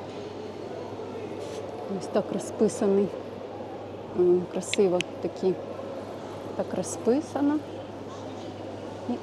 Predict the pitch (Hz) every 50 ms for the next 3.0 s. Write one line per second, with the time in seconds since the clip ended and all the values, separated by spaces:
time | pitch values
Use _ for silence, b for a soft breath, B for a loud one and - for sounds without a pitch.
0 | - 196 180 - - - 233 247 285 311 311 - - - - - - - - 175
1 | 165 139 - 185 202 226 247 262 - - - - - - - - - - - -
2 | - - - - - - - - - - 226 - - - - - 214 190 180